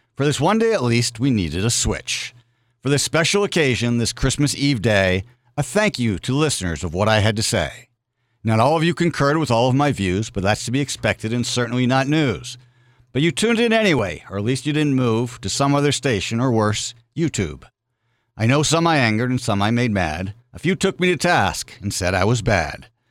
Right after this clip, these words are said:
But many said nice things, compliments too. And though it's unnecessary, some said, "Thank you." But it is I who owe thanks at this festive season for a simple yet meaningful and important reason.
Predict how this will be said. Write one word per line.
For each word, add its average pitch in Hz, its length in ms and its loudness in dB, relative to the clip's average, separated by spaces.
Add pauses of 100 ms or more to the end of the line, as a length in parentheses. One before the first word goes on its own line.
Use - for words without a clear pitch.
(260)
But 110 120 -2
many 185 220 2
said 202 200 0
nice 151 260 0
things, 76 320 -10
compliments 123 600 -2
too. 123 400 -2 (360)
And 107 140 -2
though 135 160 4
it's 139 100 -2
unnecessary, 123 800 0
some 113 300 0
said, 92 500 -8
"Thank 135 240 -2
you." 78 300 -10 (800)
But 135 120 0
it 135 80 2
is 117 140 2
I 180 260 4
who 180 160 2
owe 185 100 4
thanks 139 440 0
at 107 220 -4
this 127 180 0
festive 113 400 0
season 120 380 0
for 101 180 -2
a 92 40 -2
simple 143 400 -2
yet 160 200 -2
meaningful 107 460 -2
and 120 80 0
important 101 440 -2
reason. 101 460 -2